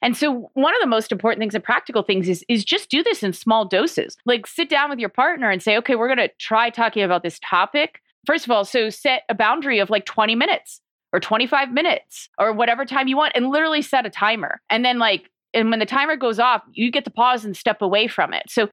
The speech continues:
like, know it's gonna be a short amount of time. 'Cause I know, um, particularly I tend to hear this from men. They're afraid to get into these conversations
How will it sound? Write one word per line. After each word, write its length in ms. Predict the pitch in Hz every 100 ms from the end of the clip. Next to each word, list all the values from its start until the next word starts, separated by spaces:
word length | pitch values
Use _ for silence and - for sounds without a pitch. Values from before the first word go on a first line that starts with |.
| _
like, 240 | - 247 208
know 300 | 247 262 330
it's 160 | 381
gonna 180 | - 381
be 140 | 339 294
a 40 |
short 320 | - 269 262
amount 280 | 254 226 196
of 60 | -
time. 420 | - 226 175 - -
'Cause 120 | 233
I 100 | 269
know, 400 | 277 294 349 320 -
um, 180 | 254 247
particularly 560 | 269 - 392 - 415
I 80 | 311
tend 220 | - 302
to 40 | 262
hear 160 | 269 269
this 180 | 240
from 260 | - 202 185
men. 320 | 220 240 175 - - -
They're 100 | 226
afraid 380 | 220 - 269 277
to 80 | 233
get 180 | 240
into 160 | 247 233
these 160 | 214 -
conversations 800 | 220 208 202 214 208 - 285